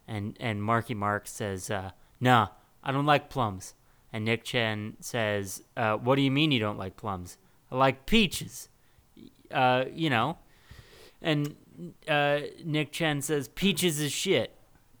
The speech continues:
Haven't you ever heard this song Sinatra sang? 'Out of the tree of life I picked me a plum.' Not a peach, a plum.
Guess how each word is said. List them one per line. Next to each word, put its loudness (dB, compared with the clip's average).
Haven't 0
you 4
ever 4
heard 0
this 0
song 4
Sinatra 0
sang? 0
'Out 6
of 2
the 0
tree 0
of 0
life 4
I -2
picked -8
me 0
a 0
plum.' -2
Not 2
a 2
peach, -4
a -16
plum. 0